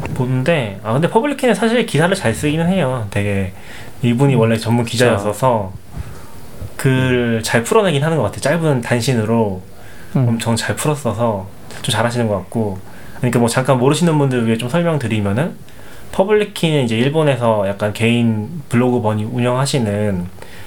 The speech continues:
Speaker 1: 그 클라우드 관련 소식만 전하는 블로그거든요.
Speaker 3: 음.
Speaker 2: 네.
Speaker 1: 그래서 사실 저희도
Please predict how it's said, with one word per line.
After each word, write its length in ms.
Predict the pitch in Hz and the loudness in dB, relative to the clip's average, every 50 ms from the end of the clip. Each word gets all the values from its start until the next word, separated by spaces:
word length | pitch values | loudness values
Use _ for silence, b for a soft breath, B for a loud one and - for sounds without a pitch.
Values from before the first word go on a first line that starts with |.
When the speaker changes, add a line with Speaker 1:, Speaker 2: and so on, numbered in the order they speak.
| B B B B B | B B B B B
Speaker 1:
그 400 | - - 101 95 90 90 87 87 - B B B B | -8 -6 -4 -2 -2 -4 -4 -6 -8 B B B B
클라우드 480 | B - - 254 262 262 254 240 220 180 | B 0 2 2 4 4 4 4 4 2
관련 300 | - 127 113 113 117 113 | 2 2 4 4 4 4
소식만 320 | 180 202 196 - 202 165 | 2 2 2 4 2 2
전하는 580 | 131 107 107 110 110 107 107 104 101 95 90 90 90 - - - - - | 4 4 4 4 4 4 2 0 0 0 -2 -4 -8 -10 -14 -16 -14 -6
블로그거든요. 600 | - 117 113 107 101 95 90 85 85 87 90 82 - - - - - - - - - | 0 0 2 2 2 0 -2 -4 -4 -6 -6 -8 -8 -12 -14 -16 -14 -14 -12 -8 -4
Speaker 3:
음. 280 | 117 98 90 87 85 85 82 - - - - - - - - - - | -4 -2 -2 -4 -6 -8 -10 -12 -14 -14 -14 -14 -14 -14 -14 -10 -4
Speaker 2:
네. 320 | - 175 147 123 113 107 101 - - - - - - - - - - - - - - | -2 0 2 2 2 0 -4 -8 -14 -18 -16 -16 -16 -16 -14 -14 -14 -14 -14 -12 -12
Speaker 1:
그래서 240 | - - 107 - - 107 | -10 -8 -8 -6 -4 -2
사실 280 | 123 135 - 151 135 120 | -2 0 0 0 0 0
저희도 920 | - 127 123 143 170 165 165 170 165 160 160 156 151 147 147 143 131 123 | 2 2 2 2 2 0 0 0 0 2 2 2 2 2 2 2 0 -2